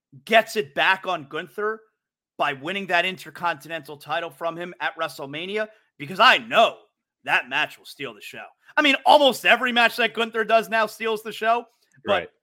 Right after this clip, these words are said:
Speaker 1: Gunther and Pete Dunne would be, it would tear the house down. I mean, the timing, he's Pete Dunne again. WrestleMania season, is that not a possibility?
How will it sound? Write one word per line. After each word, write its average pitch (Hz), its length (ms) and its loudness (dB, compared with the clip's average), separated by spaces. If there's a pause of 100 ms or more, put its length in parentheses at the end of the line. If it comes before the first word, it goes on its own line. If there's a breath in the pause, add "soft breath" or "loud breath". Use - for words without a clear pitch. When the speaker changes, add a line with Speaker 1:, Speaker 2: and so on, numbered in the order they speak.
(140)
Speaker 1:
Gunther 262 380 0
and 214 160 -6
Pete 202 260 -14
Dunne 214 340 -4 (140)
would 156 260 -10
be, 185 360 -12
it 202 60 -2
would 151 180 -8 (200)
tear 214 600 -8 (300)
the 131 120 -8
house 180 560 -4
down. 110 320 -10 (300)
I 175 40 -8
mean, 196 120 -6
the 196 60 -10
timing, 254 420 -2 (300)
he's 196 200 -10
Pete 277 340 -8
Dunne 294 200 4
again. 139 320 -8 (340)
WrestleMania 269 640 -2
season, 127 420 -16 (240)
is 139 120 -18
that 214 200 2
not 233 220 4
a - 20 -4
possibility? 226 720 -4